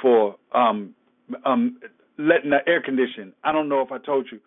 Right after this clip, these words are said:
about the air condition situation, but the air condition went out, had someone to come in to look at it, or what I was, they were supposed to come in. They never came in. So I went out there and looked at it myself, was able to figure out a few things, looking at YouTube videos, things that can go wrong,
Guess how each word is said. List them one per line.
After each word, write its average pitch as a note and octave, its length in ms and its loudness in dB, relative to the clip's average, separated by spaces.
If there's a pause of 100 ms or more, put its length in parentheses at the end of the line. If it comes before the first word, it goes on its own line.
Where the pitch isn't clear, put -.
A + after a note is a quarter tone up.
(520)
about B2 280 0
the C3 60 -4
air C3 200 0
condition A#2+ 460 -6
situation, A#2+ 480 -4
but A2+ 80 -4
the B2 80 -10
air C3 140 -2
condition B2 400 -8
went B2 140 -4
out, A#2 180 -2 (260)
had C3+ 260 -2
someone B2+ 260 -4
to A#2+ 60 -6
come B2 260 -6
in A#2 140 -4
to A2 60 -12
look A#2+ 260 -8
at A#2 160 -2
it, G#2+ 140 -12 (500)
or A#2+ 100 2
what A#2 220 2
I A2 80 2
was, A2 160 -2 (200)
they B2 120 0
were G#2+ 120 -6
supposed B2+ 360 -4
to - 60 -12
come A2+ 100 -8
in. G#2+ 100 -10
They A2 120 -6
never A#2 240 -4
came A#2 300 -8
in. A2 120 -8 (300)
So A#2+ 80 -2
I - 20 2
went C3 180 0
out B2 120 -4
there C3 100 -4
and A#2 120 -8
looked A#2+ 180 -10
at A2+ 100 -14
it G#2+ 60 -16
myself, G#2+ 480 -8 (600)
was A#2+ 200 0
able D#3+ 280 2
to C3+ 80 0 (120)
figure C#3+ 260 0
out C3+ 340 -4
a B2 60 -10 (100)
few D3+ 140 -4
things, C3+ 400 -2
looking C3 300 -8
at B2+ 80 -6
YouTube B2+ 500 -10
videos, B2 580 -2
things C3 260 -4
that B2+ 120 -10
can A#2+ 160 -8
go B2+ 180 -2
wrong, B2 280 -4